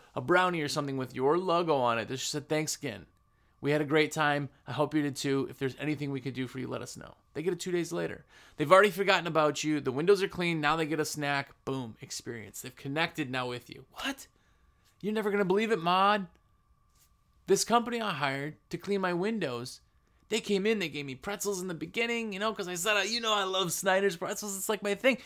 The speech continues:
Then they sent me a cookie the next day with a gift, you know, little, little card, handwritten card. I said, 'Thanks. Thanks a lot for everything.'" Ah, these guys, these guys are so nice.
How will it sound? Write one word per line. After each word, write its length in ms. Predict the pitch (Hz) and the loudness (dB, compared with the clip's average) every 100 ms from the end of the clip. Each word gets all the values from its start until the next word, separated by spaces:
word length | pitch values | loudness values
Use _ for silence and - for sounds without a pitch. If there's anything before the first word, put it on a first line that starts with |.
| - - - | -18 -20 -10
Then 220 | 180 269 | -4 -2
they 100 | 269 | 0
sent 260 | 226 254 220 | 2 2 2
me 80 | 220 | -2
a 80 | |
cookie 260 | 208 262 247 | -2 -4 -4
the 80 | 226 | -4
next 260 | 208 180 | -6 -6
day 140 | 226 226 | -4 -2
with 200 | 226 208 | -2 -4
a 40 | |
gift, 500 | 190 247 247 - - | -4 -4 -6 -8 -12
you 80 | 170 | -6
know, 120 | 190 | -4
little, 320 | 208 220 214 180 | 2 4 4 2
little 260 | 208 208 | 0 0
card, 360 | - 220 226 208 | 2 2 4 4
handwritten 540 | 180 233 226 226 202 | 4 2 2 0 -2
card. 240 | 202 233 233 | -2 0 0
I 40 | |
said, 220 | 233 226 | -2 -4
'Thanks. 380 | 214 240 226 - | -4 -6 -6 -4
Thanks 240 | 202 214 | -4 -4
a 40 | 214 | -2
lot 220 | 220 214 | 0 0
for 100 | 220 | 0
everything.'" 440 | 214 226 226 135 160 | -2 -2 -6 -8 -4
Ah, 200 | 156 120 | -4 -4
these 160 | 180 | -6
guys, 420 | 175 139 117 - - - - | 2 2 2 -10 -20 -20 -10
these 140 | 226 | -6
guys 240 | 196 202 156 | 0 0 -2
are 80 | 151 | -4
so 340 | - 208 196 | 2 4 4
nice. 480 | 185 123 - - | 2 0 -4 -14